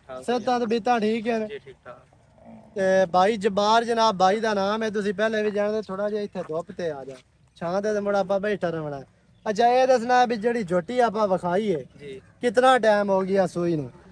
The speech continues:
Speaker 1: ਇਹ ਜੀ ਸੁਬਾਹ ਚੁ-, ਸੂਈ ਹੈ ਰੋਜ਼ਾਨਾ time।
Speaker 2: ਕੋਈ
Speaker 1: ਇਹ
Speaker 2: ਚਾਰ ਘੰਟੇ, ਪੰਜ ਹੋ ਗਏ ਨੇ?
Speaker 1: ਚਾਰ ਪੰਜ ਘੰਟੇ ਹੋ ਗਏ।
Speaker 2: ਪੰਜ ਘੰਟੇ ਹੋ
Speaker 1: ਟਾਈਮ
Speaker 2: ਗਏ।
Speaker 1: ਨਹੀਂ
Speaker 2: ਜੇਰ
Speaker 1: ਹੁੰਦਾ।
Speaker 2: ਸ਼ੇਰ ਬਿਲਕੁਲ clear ਸੱਟ ਲਈ ਸੂ,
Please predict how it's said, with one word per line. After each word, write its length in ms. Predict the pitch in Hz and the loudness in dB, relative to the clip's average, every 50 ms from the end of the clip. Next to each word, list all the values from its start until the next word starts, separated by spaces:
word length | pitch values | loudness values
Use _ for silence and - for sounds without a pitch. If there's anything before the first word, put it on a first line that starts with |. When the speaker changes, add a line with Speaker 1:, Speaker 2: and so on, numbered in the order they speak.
| - - _ _ _ 160 | -20 -20 _ _ _ -14
Speaker 1:
ਇਹ 200 | 165 180 185 180 | -12 -10 -10 -10
ਜੀ 100 | 185 175 | -12 -12
ਸੁਬਾਹ 300 | - - 160 175 180 175 | -14 -12 -8 -8 -8 -8
ਚੁ-, 240 | - 170 156 151 | -8 -10 -12 -12
ਸੂਈ 440 | 143 - - 151 147 151 156 156 160 | -14 -14 -14 -12 -12 -10 -10 -10 -8
ਹੈ 300 | 160 160 160 160 160 156 | -6 -4 -4 -4 -6 -8
ਰੋਜ਼ਾਨਾ 440 | 151 139 135 143 139 139 143 143 139 | -10 -12 -10 -10 -10 -8 -8 -10 -10
time। 220 | 135 135 123 120 - - _ _ _ _ _ - - | -12 -14 -16 -16 -18 -20 _ _ _ _ _ -10 -6
Speaker 2:
ਕੋਈ 100 | 208 196 | -6 -2
Speaker 1:
ਇਹ 60 | - | 2
Speaker 2:
ਚਾਰ 280 | 226 220 220 233 233 226 | 4 6 6 6 4 2
ਘੰਟੇ, 260 | 226 233 233 214 226 214 | 0 -2 -2 -2 -2 0
ਪੰਜ 340 | 180 214 208 214 226 208 | 2 2 2 2 0 0
ਹੋ 160 | 190 185 196 214 | 0 0 0 0
ਗਏ 140 | 208 202 | -2 -2
ਨੇ? 180 | 190 185 175 - - - _ - - - - - | -4 -4 -6 -8 -12 -20 _ -20 -20 -20 -18 -14
Speaker 1:
ਚਾਰ 220 | 151 143 139 139 139 - | -12 -12 -12 -14 -14 -16
ਪੰਜ 140 | - 143 139 - - 165 | -16 -16 -16 -14 -12 -14
ਘੰਟੇ 200 | 151 131 143 143 | -14 -12 -14 -16
ਹੋ 120 | 139 127 | -16 -16
ਗਏ। 120 | 123 135 | -16 -2
Speaker 2:
ਪੰਜ 360 | 139 202 214 220 220 226 196 196 | 2 4 4 4 2 0 -2 -2
ਘੰਟੇ 220 | 202 202 190 202 | -2 -2 -2 -2
ਹੋ 60 | 202 | -2
Speaker 1:
ਟਾਈਮ 140 | 196 196 202 | 0 0 0
Speaker 2:
ਗਏ। 60 | 208 | 0
Speaker 1:
ਨਹੀਂ 100 | 202 185 | -2 0
Speaker 2:
ਜੇਰ 140 | 180 233 240 | 2 4 4
Speaker 1:
ਹੁੰਦਾ। 120 | 254 254 | 4 2
Speaker 2:
ਸ਼ੇਰ 240 | 233 - 247 240 240 | 2 2 2 2 2
ਬਿਲਕੁਲ 400 | 208 214 226 233 220 240 233 233 | 0 0 -2 0 0 0 0 0
clear 380 | 190 233 240 240 247 240 233 202 | -2 -4 -4 0 2 2 2 2
ਸੱਟ 260 | 175 202 208 220 208 | 2 4 4 4 4
ਲਈ 240 | 214 214 208 202 170 | 2 -2 -4 -4 -6
ਸੂ, 140 | 170 180 | -6 -10